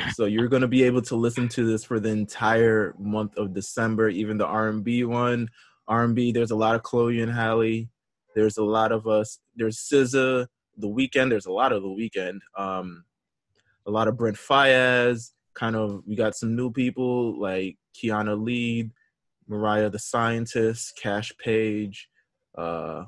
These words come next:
Victoria Monet. I, I, like Mark said, she's had a great project. Um, we got a lot of, we got a lot of people on both playlists, so you're gonna be able to listen to this for the entire month of December. It will be updated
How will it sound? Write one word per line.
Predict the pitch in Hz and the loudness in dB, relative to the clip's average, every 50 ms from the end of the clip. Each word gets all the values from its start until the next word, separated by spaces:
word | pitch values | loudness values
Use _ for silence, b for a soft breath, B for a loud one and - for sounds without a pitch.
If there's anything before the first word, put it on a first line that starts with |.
| - _ _ _ _ _ _ _ _ _ _ _ _ _ - | -16 _ _ _ _ _ _ _ _ _ _ _ _ _ -8
Victoria | 110 127 123 - - 151 151 156 147 143 | -6 -6 -4 2 4 6 6 6 6 6
Monet. | 135 131 131 131 135 139 143 135 107 | 4 2 2 2 4 4 4 4 4
I, | 98 104 101 - - | 2 0 -2 -4 -4
I, | 101 107 107 - _ _ _ _ _ - | -4 -4 -4 -6 _ _ _ _ _ -10
like | 117 113 117 123 123 | -4 -4 -2 -2 -2
Mark | 127 117 120 123 120 | -2 0 0 -2 -2
said, | - - 123 117 127 131 117 101 95 104 107 - _ _ _ - | -2 -2 2 4 4 4 4 2 0 -4 -8 -14 _ _ _ -12
she's | - - 104 - | -10 -8 -6 -4
had | 107 107 | -2 -2
a | 107 | -2
great | 98 104 104 101 - | -2 -2 -4 -4 -4
project. | - 98 104 110 104 104 107 101 101 - - _ _ _ _ _ _ _ - | -4 -4 -2 -2 -2 0 0 0 0 -2 -6 _ _ _ _ _ _ _ -10
Um, | 92 92 92 92 92 92 90 | -8 -6 -4 -4 -4 -6 -4
we | 92 123 | 0 2
got | 151 165 196 | 4 4 4
a | |
lot | 208 202 247 | 4 2 2
of, | 262 175 135 143 - | 0 0 -4 -6 -6
we | 139 151 | 0 2
got | 170 160 | 4 4
a | 151 | 4
lot | 156 160 | 4 4
of | 156 | 2
people | - 160 143 135 | 0 -2 -2 -2
on | 120 113 | 0 0
both | 117 117 113 - | 0 0 0 0
playlists, | - 117 110 98 90 90 | 0 0 2 0 0 -2
so | - 98 98 95 | -2 -2 0 0
you're | 95 107 117 | 2 0 0
gonna | 113 123 123 | 0 -2 -2
be | 110 123 | -2 -2
able | 123 117 | -2 0
to | 120 | 0
listen | 113 117 113 113 113 110 | 0 0 0 0 -4 -6
to | - 117 110 | -4 -4 -4
this | 107 107 104 | -4 -4 -6
for | - - 110 104 | -6 -6 -4 -4
the | 104 | -4
entire | 101 101 - - - 104 104 107 110 | -4 -6 -6 -6 -4 -2 0 0 -2
month | 107 107 101 - | -2 -4 -6 -6
of | 107 | -8
December. | 95 95 - - 107 101 95 101 95 - - | -10 -10 -8 -8 -6 -6 -4 -6 -6 -4 -4
It | 127 120 117 | -4 -2 0
will | 123 147 170 | 2 2 2
be | 165 175 151 123 - | 4 2 0 2 2
updated | 135 143 - - - 113 104 101 95 95 90 | 2 0 0 0 0 0 0 0 0 -4 -6